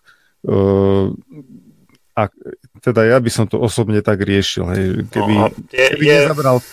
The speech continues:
Speaker 1: a, keby náhodou
Speaker 2: Hm.
Speaker 1: nezabral C vitamín, čo väčšinou zaberie aj pr-, pri prvých príznakoch horúčky,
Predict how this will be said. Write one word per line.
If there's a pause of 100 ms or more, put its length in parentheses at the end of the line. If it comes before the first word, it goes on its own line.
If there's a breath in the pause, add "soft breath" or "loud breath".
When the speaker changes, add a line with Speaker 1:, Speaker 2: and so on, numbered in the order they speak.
(500 loud breath)
Speaker 1:
a, (240)
keby
náhodou
Speaker 2:
Hm.
Speaker 1:
nezabral
C
vitamín,
čo
väčšinou
zaberie
aj (100)
pr-,
pri (400 loud breath)
prvých
príznakoch
horúčky,